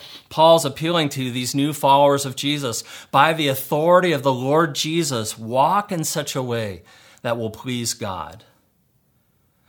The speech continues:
So, so what or who is your authority?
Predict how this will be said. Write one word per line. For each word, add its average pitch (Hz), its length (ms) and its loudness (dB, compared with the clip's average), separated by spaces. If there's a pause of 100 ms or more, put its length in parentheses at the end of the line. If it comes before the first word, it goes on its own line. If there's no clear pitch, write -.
(120)
So, 143 340 -4 (100)
so 139 180 -2
what 143 560 -2
or 131 160 0
who 175 380 -4
is 117 120 -4
your 123 140 -2
authority? 113 720 -4